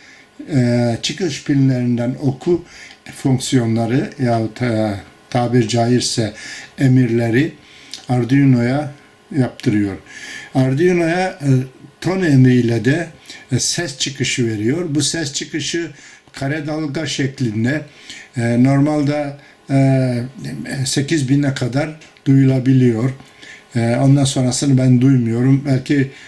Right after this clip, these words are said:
normalde insan kulağı, e, on sekiz bine kadar duyar ama bu belki, e, e, sinüs olursa değişebilir.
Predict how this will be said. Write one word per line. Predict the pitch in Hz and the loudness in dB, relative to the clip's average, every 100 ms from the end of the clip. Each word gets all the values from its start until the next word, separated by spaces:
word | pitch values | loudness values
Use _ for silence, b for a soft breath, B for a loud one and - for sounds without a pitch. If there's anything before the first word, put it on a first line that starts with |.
| B 131 | B 0
normalde | 135 135 135 139 | 4 4 4 2
insan | 131 - 139 139 135 | 0 0 0 -2 -2
kulağı, | 143 131 127 131 131 B B B B _ | 0 2 2 0 -2 B B B B _
e, | 127 120 117 117 113 117 120 - 131 127 | -2 0 0 -2 -2 -2 -4 -4 -2 2
on | 131 | 0
sekiz | 139 135 127 | 0 -4 -2
bine | 127 131 | 0 0
kadar | 127 127 123 117 | -2 -4 -4 -2
duyar | 147 127 | 0 0
ama | 127 156 135 160 B B B - | -2 -2 -2 -4 B B B 0
bu | 139 135 | 2 4
belki, | 151 131 139 | 0 2 4
e, | 135 139 135 127 123 123 139 123 | 4 4 2 2 0 -2 -4 -2
e, | 113 110 127 - | -2 -6 -8 -10
sinüs | - - 147 139 135 | -6 -2 0 0 0
olursa | 131 139 135 143 135 | 2 2 2 0 0
değişebilir. | 123 123 120 135 120 127 117 139 | 2 0 0 0 0 0 0 -2